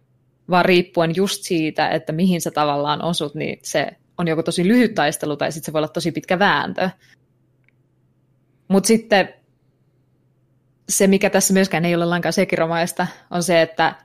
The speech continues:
se A I on tosi tyhmä. Ja kun sä taistelet yhden vihollisen kanssa, sä oot niinku engaged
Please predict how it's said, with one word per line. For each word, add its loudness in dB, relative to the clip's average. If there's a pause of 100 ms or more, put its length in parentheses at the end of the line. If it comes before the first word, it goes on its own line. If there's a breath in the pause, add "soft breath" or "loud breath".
se -2
A 2
I 0
on -4
tosi -6
tyhmä. -4 (720)
Ja 2 (400 soft breath)
kun 2
sä 2
taistelet 2
yhden 6
vihollisen 0
kanssa, -4
sä -4
oot -4
niinku -4
engaged 2